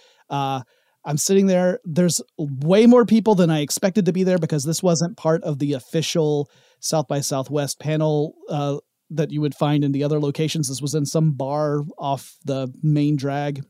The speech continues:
And I get through my questions pretty quickly because I'm getting monosyllabic answers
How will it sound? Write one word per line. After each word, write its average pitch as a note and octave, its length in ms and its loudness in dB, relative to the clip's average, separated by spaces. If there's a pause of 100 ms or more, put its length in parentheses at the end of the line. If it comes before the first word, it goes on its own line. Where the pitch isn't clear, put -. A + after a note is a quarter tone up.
(760)
And D#3+ 480 -2 (1120)
I E3+ 60 0
get A3 200 0
through A#3+ 100 4
my A3 140 4
questions E3 560 0
pretty F#3 240 0
quickly E3 320 0
because D3+ 280 -2
I'm D#3+ 120 0
getting F#3 240 2
monosyllabic D#3 760 0
answers C#3 560 -6